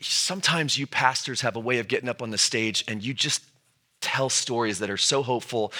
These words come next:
and the endings are always neat and tidy, but what about when they aren't?" What about when we cry out to our Heavenly Father over and over?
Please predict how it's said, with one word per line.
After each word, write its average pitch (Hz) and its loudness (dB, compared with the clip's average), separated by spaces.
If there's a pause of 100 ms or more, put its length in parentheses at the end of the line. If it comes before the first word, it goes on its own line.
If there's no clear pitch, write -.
(200)
and 110 -2
the 110 2
endings 127 2
are 113 4
always 113 2
neat 110 -4
and 110 -6
tidy, 98 -2 (220)
but 104 -6
what 117 2
about 113 -2
when 101 -6
they 87 -2
aren't?" 71 -12 (1040)
What 151 8
about 147 6
when 127 2
we 139 4 (140)
cry 143 6
out 127 4
to 131 2
our 113 6
Heavenly 117 2
Father 110 4 (240)
over 135 4 (220)
and 127 4
over? 127 4